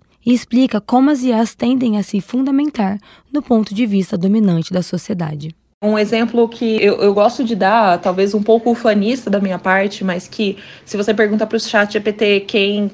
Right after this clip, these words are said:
Speaker 2: construiu o avião, quem criou o avião, ele vai falar os irmãos Wright. Enquanto que a gente, brasileiro,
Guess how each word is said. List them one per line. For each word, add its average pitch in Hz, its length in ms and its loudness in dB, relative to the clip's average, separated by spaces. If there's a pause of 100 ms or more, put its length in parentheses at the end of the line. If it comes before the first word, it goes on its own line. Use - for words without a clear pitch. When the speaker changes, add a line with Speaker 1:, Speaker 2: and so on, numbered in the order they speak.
(220)
Speaker 2:
construiu 220 600 0
o 226 40 6
avião, 214 420 4
quem 220 160 -2
criou 208 340 2
o 233 40 4
avião, 214 440 0
ele 247 180 -2
vai 220 180 0
falar 226 200 0
os 226 120 -2
irmãos 202 320 -2
Wright. 160 340 -6 (220)
Enquanto 208 400 0
que 277 60 0
a 254 60 2
gente, 226 380 -2
brasileiro, 208 800 0